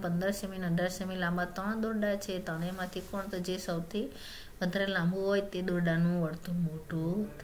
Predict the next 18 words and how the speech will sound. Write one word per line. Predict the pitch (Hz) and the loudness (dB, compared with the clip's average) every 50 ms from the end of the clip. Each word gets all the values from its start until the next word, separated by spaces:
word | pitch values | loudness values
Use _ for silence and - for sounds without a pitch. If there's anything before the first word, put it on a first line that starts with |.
| - - | -8 -4
થાય. | 156 147 147 151 151 143 139 - - - - - - - - - - - - - - - - - - - - - - - - - - - - - - - - - | -2 0 2 2 0 0 -2 -6 -10 -12 -14 -14 -16 -18 -20 -20 -18 -16 -16 -16 -16 -16 -16 -16 -16 -16 -16 -16 -16 -14 -14 -14 -14 -14 -16 -16 -18 -18 2 6
પાંચ | 180 190 202 208 | 8 10 10 8
સેમી | - - 220 214 214 | 6 4 4 4 4
ત્રિજ્યાવાળું | 208 - 202 185 180 202 202 202 202 196 208 202 | 2 2 0 0 4 4 6 8 8 8 6 6
વર્તુળ | 190 180 170 175 - 208 208 | 6 4 4 4 2 2 4
દોરો, | 208 202 196 196 196 | 4 6 6 6 6
એમાં | 190 180 180 180 180 180 | 4 4 2 2 0 0
પાંચ | - 180 175 180 | 2 2 2 2
સેમીની | - - 196 185 180 180 180 | 0 -2 -2 0 0 0 0
અડધી | - 156 165 170 165 175 180 | 2 2 2 2 4 2 2
ત્રિજ્યાવાળું | - 190 170 170 165 165 165 160 165 165 170 | 0 0 2 2 4 4 4 4 4 4 4
બીજું, | 165 160 160 165 147 | 4 2 2 0 -2
એટલે | 139 139 147 151 | -2 -2 -4 -4
પાંચ, | 160 175 - - 185 208 202 180 170 - - - - - - - - - - | -4 -6 -4 -2 0 0 0 0 -2 -6 -8 -12 -12 -12 -10 -10 -12 -12 -8
અને | 160 151 | -6 -4
આ | 147 127 147 156 160 151 156 | -4 -2 0 0 0 0 -2
અઢી | 156 151 151 160 | -2 -2 -2 -2
સેમીનું. | 160 - - 147 147 143 139 139 135 131 | -2 -2 -4 -4 -4 -4 -6 -6 -6 -8